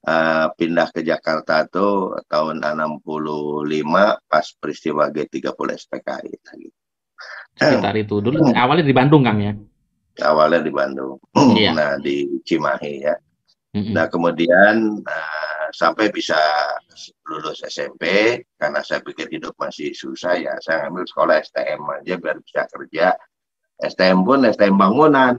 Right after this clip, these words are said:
Speaker 1: karena pasti eh, orang butuh bangunan, orang, orang butuh ngebangun lah kira-kira gitu, karena saya pikir ini udah ada eranya. Nah, lulus S T M bangunan, saya daftar ke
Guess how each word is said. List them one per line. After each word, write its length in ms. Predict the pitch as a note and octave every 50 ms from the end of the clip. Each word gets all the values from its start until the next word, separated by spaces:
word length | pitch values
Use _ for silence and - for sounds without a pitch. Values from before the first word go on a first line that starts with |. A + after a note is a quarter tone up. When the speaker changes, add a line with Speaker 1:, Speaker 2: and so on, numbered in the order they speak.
| A#2 A2+
Speaker 1:
karena 320 | F#2+ F2 G#2 A#2+ B2 B2 - -
pasti 400 | - - - _ B2 B2 A#2 - - _ _ - _ _ _ _ _ _ -
eh, 200 | D2+ F2 F2 E2 D2+ E2
orang 200 | - A#2 A#2 A#2+
butuh 240 | G#2 F#2 - F2+ E2+
bangunan, 540 | E2 D#2+ - F2+ G#2+ A2+ A2+ G#2+ G2 F#2+ E2+ - C#2+
orang, 240 | E2+ F2 F2 E2+ - D#2+ - -
orang 220 | D#2+ E2 D#2+ - F2+ -
butuh 240 | E2 E2 - E2+ E2
ngebangun 480 | E2 D#2+ - D#2 D2+ D2 E2+ G#2+ B2 - C3+
lah 100 | B2+ - -
kira-kira 500 | - F2 D#2+ D#2 - _ E2 D#2 D2+ D2
gitu, 180 | - - _ _ _
karena 200 | D#2 D#2+ F2 E2 -
saya 140 | - D2+ -
pikir 300 | D#2 C#2+ - F2 F2+ E2+ E2+ E2
ini 160 | E2+ F2 D#2+
udah 160 | D#2 D2+ D2 C#2 C#2 -
ada 100 | - C2
eranya. 520 | - - D2 - C2+ C2+ - - - - - _ _ _ _ _ _ _ _ _ _ _ _ _ _ _ _ _
Nah, 180 | - D#2+ E2+ E2+ E2+
lulus 240 | F2+ F2+ F2 F2 -
S 160 | E2+ E2+ -
T 120 | E2+ E2+
M 120 | E2+ E2+ E2+
bangunan, 800 | F2 E2+ D#2+ D#2+ E2 D#2+ D#2+ F2+ G2 A2+ B2 B2+ C#3 C3+ B2 -
saya 240 | - F2 E2+ E2+
daftar 600 | E2 - D#2 D2+ - - _ - F2 F2+ F2 E2 -
ke 80 | -